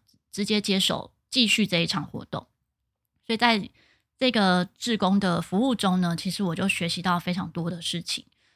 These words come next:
觉得是对我很有帮助的。然后也学会怎么样去规划和设定一些小目标，因为我们每年都会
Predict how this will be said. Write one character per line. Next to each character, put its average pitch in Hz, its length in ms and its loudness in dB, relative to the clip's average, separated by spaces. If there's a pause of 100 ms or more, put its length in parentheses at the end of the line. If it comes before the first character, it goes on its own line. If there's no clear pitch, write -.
(120)
觉 185 100 -6
得 190 100 0
是 202 160 -2
对 202 140 0
我 175 140 2
很 180 140 2
有 196 100 4
帮 165 240 -8
助 - 220 -10
的。 - 120 -20 (380)
然 208 120 0
后 240 120 4
也 190 180 2
学 170 240 0
会 185 300 0
怎 175 160 -8
么 170 60 -2
样 190 180 2
去 190 160 -2
规 180 260 -2
划 180 240 2
和 180 220 0
设 190 260 -4
定 170 220 -2
一 170 40 -2
些 165 200 -4
小 - 200 -2
目 180 180 0
标， - 200 -12 (520)
因 214 100 -2
为 - 0 -
我 208 60 4
们 180 120 4
每 170 140 2
年 170 140 2
都 208 160 2
会 214 260 2